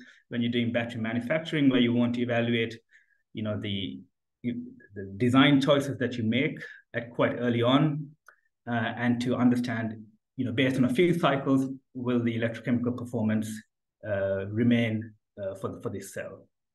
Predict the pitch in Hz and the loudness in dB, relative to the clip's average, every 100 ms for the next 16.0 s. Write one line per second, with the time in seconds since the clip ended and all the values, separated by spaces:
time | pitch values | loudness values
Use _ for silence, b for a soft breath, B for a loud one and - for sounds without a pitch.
0 | _ _ - 135 147 - 147 143 127 147 | _ _ -6 -4 -4 2 4 4 4 2
1 | 147 175 160 131 123 135 135 135 117 - | 2 2 2 2 4 4 4 0 -6 -4
2 | 131 - 117 110 _ _ _ - 131 113 | -4 -4 -8 -8 _ _ _ -6 -4 -2
3 | 110 107 107 127 - 185 202 - B B | -4 -4 -2 0 0 -2 -8 -10 B B
4 | B B B _ - 135 135 135 131 123 | B B B _ -2 0 2 4 4 2
5 | 135 - 120 117 139 151 147 131 120 117 | 0 0 0 2 0 0 0 0 0 -2
6 | 101 - - 139 135 131 117 123 123 117 | -6 -8 -2 2 4 2 2 2 0 -2
7 | 123 143 160 135 147 123 113 120 127 - | 0 0 2 2 0 -4 -6 -4 -4 0
8 | 120 104 110 110 147 135 147 113 110 127 | 0 0 -2 -2 -4 -2 0 -2 -2 2
9 | 120 120 113 - 143 135 127 120 - 107 | 2 2 -4 -2 -2 0 0 -2 -4 -4
10 | 107 107 - _ _ _ - 117 131 135 | -4 -8 -14 _ _ _ -6 6 8 8
11 | 123 104 110 120 117 101 - 135 117 104 | 8 2 0 0 0 -4 -2 0 0 -2
12 | 104 _ _ _ _ _ - - 95 104 | -8 _ _ _ _ _ -20 -14 -8 -6
13 | 101 104 104 107 98 92 90 95 98 - | -6 -6 -6 -6 -8 -10 -10 -10 -12 -4
14 | 104 104 104 107 101 - 98 98 95 90 | -4 -4 -6 -8 -8 -10 -10 -10 -10 -10
15 | - 117 104 92 - 95 101 95 - | -8 -6 -6 -6 -10 -14 -14 -14 -18